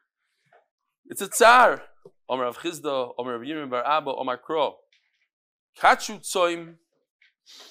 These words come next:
Kiru Atzara. You prepare a fast day, Kiru Atzara. You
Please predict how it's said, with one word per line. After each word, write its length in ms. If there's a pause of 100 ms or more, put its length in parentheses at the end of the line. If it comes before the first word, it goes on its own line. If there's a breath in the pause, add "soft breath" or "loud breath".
(2000 loud breath)
Kiru 480
Atzara. 440 (1900)
You 80
prepare 580 (280)
a 240
fast 480
day, 300
Kiru 300
Atzara. 640 (300)
You 360